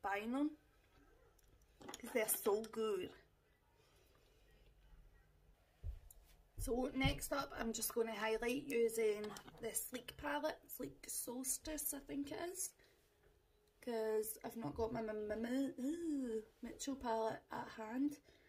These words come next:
I don't know why I can never say that. I mean,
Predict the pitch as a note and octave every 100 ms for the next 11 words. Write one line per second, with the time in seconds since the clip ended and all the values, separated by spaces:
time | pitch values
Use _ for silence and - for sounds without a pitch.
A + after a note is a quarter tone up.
0 | - D#4 D#4 G4+ F4 C4 G#3 F#3+ G#3 A#3+
1 | B3 - - - - - G#3 G3+ G#3 G3
2 | - G3 A3 C4 - - _ _ - _
3 | _ _ _ _ _ _ _ _ _ _
4 | _ _ _ _ _ _ _ _ _ _
5 | _ _ _ _ _ _ _ _ - _
6 | _ _ _ _ _ _ _ _ B3+ B3
7 | A#3+ -